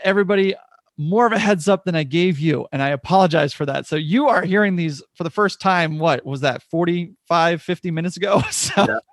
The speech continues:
Speaker 1: <laughs> if, if for whatever reason you, uh, you know, later on you say, "Oh, wait, this is a, this is a better answer." Um, we will link everything on the show notes page. So if, if you shoot that email over to me later,
Speaker 2: I
Speaker 1: um,
Speaker 2: will.
Speaker 1: we'll, we'll
Speaker 2: I might
Speaker 1: include
Speaker 2: have
Speaker 1: something
Speaker 2: to.
Speaker 1: there.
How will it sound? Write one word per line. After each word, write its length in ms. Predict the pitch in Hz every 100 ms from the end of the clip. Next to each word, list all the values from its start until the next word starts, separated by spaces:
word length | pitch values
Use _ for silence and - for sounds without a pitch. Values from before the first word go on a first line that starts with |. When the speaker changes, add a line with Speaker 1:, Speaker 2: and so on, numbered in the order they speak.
| -
Speaker 1:
<laughs> 680 | 370 330 - 269 339 359 - 254 - - - 339 302 311 285
if, 240 | 214 214 -
if 240 | 214 220
for 140 | - 240
whatever 240 | 226 202
reason 280 | 208 202 202
you, 320 | 196 190 185 - 170
uh, 320 | 165 160 160 -
you 120 | 180
know, 120 | 160
later 280 | 160 185 180
on 120 | 175
you 60 | 170
say, 240 | 151 156 - -
"Oh, 180 | 208
wait, 300 | 208 208 185 - _ -
this 200 | 285 233
is 80 |
a, 140 | 226 160 -
this 180 | 254 202
is 60 |
a 60 | 233
better 240 | 214 196
answer." 400 | 185 185 175 147 - - 123
Um, 320 | 165 160 151 -
we 140 | 156 196
will 160 | 190 175
link 220 | 180 -
everything 280 | 165 165 165
on 60 |
the 80 | 151
show 140 | -
notes 200 | 147 143
page. 280 | - 143 135
So 340 | - 139 131 127
if, 180 | 135 127
if 180 | - 139
you 120 | 147 151
shoot 220 | - 147
that 140 | 151
email 260 | 147 143 139
over 160 | 135 135
to 60 |
me 120 | 135
later, 360 | 131 131 131 131 - - _
Speaker 2:
I 140 | 127
Speaker 1:
um, 80 | 120
Speaker 2:
will. 100 | 120 -
Speaker 1:
we'll, 160 | 139 139 -
we'll 200 | 139 151
Speaker 2:
I 140 | 156 160
might 120 | 180
Speaker 1:
include 140 | 165
Speaker 2:
have 100 | 165
Speaker 1:
something 260 | 131 123 120
Speaker 2:
to. 40 |
Speaker 1:
there. 100 | 120